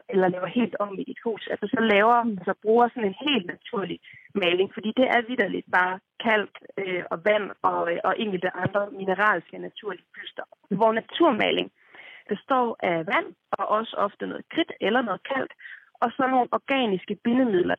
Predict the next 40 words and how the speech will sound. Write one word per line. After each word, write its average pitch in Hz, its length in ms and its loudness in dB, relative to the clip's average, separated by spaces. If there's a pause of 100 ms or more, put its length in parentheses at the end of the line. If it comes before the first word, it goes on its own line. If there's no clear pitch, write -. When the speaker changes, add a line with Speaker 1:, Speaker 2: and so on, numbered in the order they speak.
Speaker 1:
Det 233 100 0
kan 214 160 0
være 180 160 2 (160)
harpiks, - 500 -2 (140)
eller 196 160 4
det 202 180 0
kan 202 100 -2
være 180 180 4
nogle... 175 420 -4
Øh, 175 300 2 (560)
øh, 190 320 2 (120)
olie, 196 680 4 (200)
øh, 180 680 -2 (240)
opkog 190 460 2
af - 80 -2
en 247 140 2
eller 196 120 6
anden 180 160 -2
art, 196 260 2 (120)
som 196 120 -2
man 180 200 -4
ligesom 202 420 -4 (100)
putter 190 160 0
i, 262 300 2
for 233 80 0
at 202 140 2
det 208 100 -6
skal - 200 -6
få 226 80 0
noget 220 180 0
konsistens 190 720 -2
og 196 100 -2
minde 214 280 4 (100)
om 180 100 -4
maling. 170 400 2 (600)
Eller 170 160 2
være 175 320 4
maling, 165 400 4
ikke? 226 120 0
I 208 100 -4